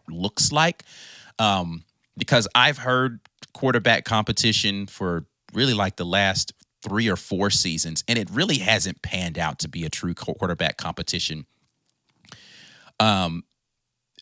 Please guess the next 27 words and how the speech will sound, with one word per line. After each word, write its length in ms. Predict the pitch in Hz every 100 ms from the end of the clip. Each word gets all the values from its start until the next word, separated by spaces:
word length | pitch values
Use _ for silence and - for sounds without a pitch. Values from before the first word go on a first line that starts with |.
| -
based 400 | 104 143 160 139
upon 520 | 131 - 120 107 98 -
how 680 | - 123 113 104 98 98 - _ _ _ _ _ _ _ _ _ _ _ -
the 180 | 101
rhetoric 480 | 95 107 120 113 107 -
around 640 | 98 95 95 92 90 87 -
whether 380 | 82 104 110 -
or 140 | 95
not 340 | 95 95 - -
a 100 | 87
quarterback 720 | - 120 107 90 101 92 -
who 120 | 113
was 280 | 87 82 -
in 220 | 131 143 127
the 100 | 87
room 540 | 85 90 85 82 85 _ _ -
was 200 | 107 -
performing 760 | 120 95 - 117 107 98 87
relative 440 | 80 104 101 - 92
to 100 | 95
the 180 | 85 -
other 220 | 90 82
quarterbacks. 540 | - - - - - -
"Oh, 200 | 131 127
it 120 | 123
was 160 | 120
a 200 | 101 85